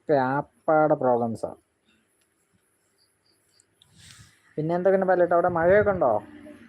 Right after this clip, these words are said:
ലൈവ് കഴിഞ്ഞു എന്ന് പറയുന്നുണ്ട്. കുട്ടി ബേബീസ് ഹായ് പറയുന്നുണ്ട്. ഹായ് ബാലേട്ട എന്ന് പറയുന്നുണ്ട് കേട്ടോ.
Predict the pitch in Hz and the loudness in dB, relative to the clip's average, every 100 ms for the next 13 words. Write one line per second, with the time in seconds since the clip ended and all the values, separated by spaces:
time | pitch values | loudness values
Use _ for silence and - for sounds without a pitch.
0 | - - - - _ _ - 135 139 139 | -20 -20 -20 -20 _ _ -6 -2 0 2
1 | 127 120 120 123 135 143 123 117 117 113 | 0 -2 -8 -6 -6 -4 -6 -4 -4 -4
2 | 131 165 - - - - - - - _ | -2 -2 -4 -8 -8 -10 -12 -20 -20 _
3 | _ _ _ - 135 139 139 139 - - | _ _ _ -12 -8 -6 -4 -6 -8 -6
4 | 131 135 135 131 131 123 127 190 214 _ | -4 -4 -6 -6 -8 -6 -2 -2 -2 _
5 | _ _ _ _ _ _ _ _ _ 139 | _ _ _ _ _ _ _ _ _ -2
6 | 147 143 131 135 135 135 135 117 113 110 | -2 0 -2 -2 -2 -4 -4 -4 -4 -6
7 | 104 110 - | -6 -6 -8